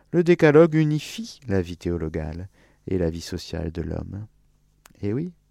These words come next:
la vie sociale de l'homme. Comprenez que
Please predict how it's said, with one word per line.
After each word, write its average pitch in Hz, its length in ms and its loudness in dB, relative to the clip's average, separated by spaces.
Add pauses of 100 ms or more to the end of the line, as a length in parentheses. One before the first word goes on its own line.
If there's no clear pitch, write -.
(800)
la 92 140 -2
vie 123 100 -8
sociale 135 480 -6
de 104 80 -4
l'homme. 117 360 -4 (840)
Comprenez 101 420 -4
que 104 400 0